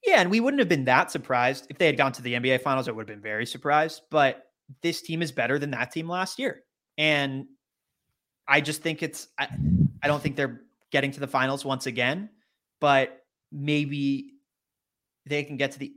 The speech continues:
I mean, if they get to the Eastern Conference Finals, this is a tough team, man. No one, they will not be an easy out. They are number one on the list right now until Miami gets two weeks away from the playoffs of being the hardest out in the playoffs in the Eastern Conference,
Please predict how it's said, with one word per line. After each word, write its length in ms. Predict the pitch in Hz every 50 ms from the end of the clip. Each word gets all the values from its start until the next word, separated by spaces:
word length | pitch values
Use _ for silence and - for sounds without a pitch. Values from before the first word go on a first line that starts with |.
| _ _
I 180 | - - - 160
mean, 120 | 147 143
if 80 | 147 147
they 100 | - 214
get 140 | 240 247 247
to 80 | -
the 60 | - 208
Eastern 220 | 214 - - 202
Conference 160 | 202 196 190 -
Finals, 300 | - 190 202 214 185 180
this 120 | 196 -
is 80 | 240 165
a 60 | 139
tough 420 | - - - - 214 214 214 -
team, 300 | - - 208 226 202 135
man. 340 | 120 117 120 143 151 156 - _ _ _ _ _ _ _ _
No 200 | - 147 165 185
one, 180 | 208 220 226 214
they 120 | 156 165 160
will 100 | 151 139
not 240 | 135 156 175 180 -
be 80 | 160
an 80 | 147 139
easy 400 | - 165 170 160 139 147 151 147
out. 240 | 127 107 - - _ _
They 140 | - 160 175
are 240 | 170 151 - - - -
number 340 | 139 151 170 190 196 202 202
one 460 | 175 160 165 165 165 165 165 165 160 - _ _ 151
on 180 | 156 175 180
the 80 | 170 165
list 320 | 151 151 147 143 - -
right 220 | 143 139 135 131 -
now 380 | 139 131 131 127 127 127 - _ _ _ _ _ _ _ _
until 300 | 139 131 131 - 156 143
Miami 400 | 139 139 139 139 139 139 135 135
gets 240 | 131 139 131 - -
two 200 | - - 156 139
weeks 240 | 139 139 135 - -
away 200 | 131 123 123 123
from 140 | 120 - 127
the 60 | 120
playoffs 500 | 110 - 135 131 127 123 120 120 120 - -
of 200 | - 131 117 -
being 260 | 143 139 131 127 123
the 120 | 127 131
hardest 500 | 127 - - 147 139 135 135 131 - - _ -
out 280 | 135 120 120 - - _
in 140 | - 135 120
the 60 | 120 110
playoffs 560 | - 131 117 113 107 107 107 - - - - _ _ _ _ _ _ -
in 120 | 139 131
the 60 | 127
Eastern 300 | 120 120 117 - - 110
Conference, 540 | 107 - 117 107 - - - - - - -